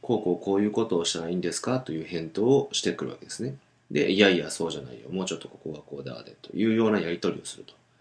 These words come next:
で、こんなのして、実は言語っていうのは、あの、万能ではないんですね。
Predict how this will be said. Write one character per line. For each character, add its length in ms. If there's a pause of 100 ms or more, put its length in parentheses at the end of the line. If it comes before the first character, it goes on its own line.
(640)
で、 80
こ 160
ん 60
な 80
の 60
し 40
て、 100
実 200
は 80
言 280
語 140
っ 80
て 160
い 80
う 100
の 60
は、 300 (1120)
あ 260
の、 380 (880)
万 240
能 120
で 100
は 100
な 80
い 60
ん 20
で 80
す 100
ね。 200